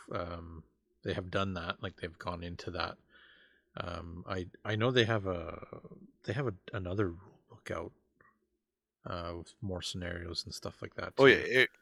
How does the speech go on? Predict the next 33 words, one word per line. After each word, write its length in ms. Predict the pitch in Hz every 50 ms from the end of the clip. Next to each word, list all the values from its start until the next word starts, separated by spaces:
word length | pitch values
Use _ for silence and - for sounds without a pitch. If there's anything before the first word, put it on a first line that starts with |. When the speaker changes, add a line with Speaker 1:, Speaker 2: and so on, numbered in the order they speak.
| - 80 - -
Speaker 2:
Airstrike, 840 | 127 123 123 113 - - - - 90 80 73 71 _ - - - -
yeah. 240 | 98 90 82 69 - - -
Speaker 1:
Yeah, 400 | 104 101 92 90 87 82 80 82 - _ _
so, 520 | - - - - - - 87 82 80 82 - _ - - - - - - _ _
so 140 | - - 98
that'll 280 | 95 95 98 110 113 107
be 200 | 107 95 87 95
interesting 500 | 95 92 85 - - - - 92 90 -
to, 200 | - 95 92 - _ _ - -
to 80 | 104
take 260 | - - - 98 - -
a 120 | - -
look 180 | 95 - - -
into 280 | 95 95 - - 98
and 140 | 90 87 85
deep 200 | 90 95 95 - -
dive 280 | 104 92 92 92 87
into 280 | 98 92 90 - 101 95
it, 100 | - -
'cause 100 | - 104
I 180 | 95 92 92
foresee 760 | 87 - - - - 101 92 - - - - 110 98 95 92
us 160 | 90 82 -
getting 340 | - - 92 98 92 90 90 87
a 40 |
few 220 | - - - 95 92
more 200 | 90 90 90 87
games 320 | 87 92 90 85 85 85
of 80 | 87 85
that 220 | 87 87 87 90 87
in 220 | 85 87 87 87
for 160 | - - 92
sure. 360 | - - 92 87 85 87 92